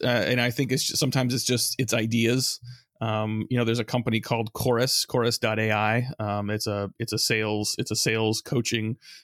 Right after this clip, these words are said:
um, call monitoring software system. They are doing a daily stand-up that,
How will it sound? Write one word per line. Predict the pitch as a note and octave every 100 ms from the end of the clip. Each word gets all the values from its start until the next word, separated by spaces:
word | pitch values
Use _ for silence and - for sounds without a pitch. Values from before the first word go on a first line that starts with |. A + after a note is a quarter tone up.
| _
um, | G#2 G#2
call | - A2+
monitoring | A2 A2 G#2+ G#2
software | G#2 G#2 - A2
system. | - A2 A#2+ A#2
They | A2+
are | A2+ A#2
doing | A2+ A2 A#2 A2
a | G#2+ G#2
daily | G#2+ G2+ G#2+ A2+
stand-up | - G#2+ A2 C3+ - _ - - - - - - -
that, | B2+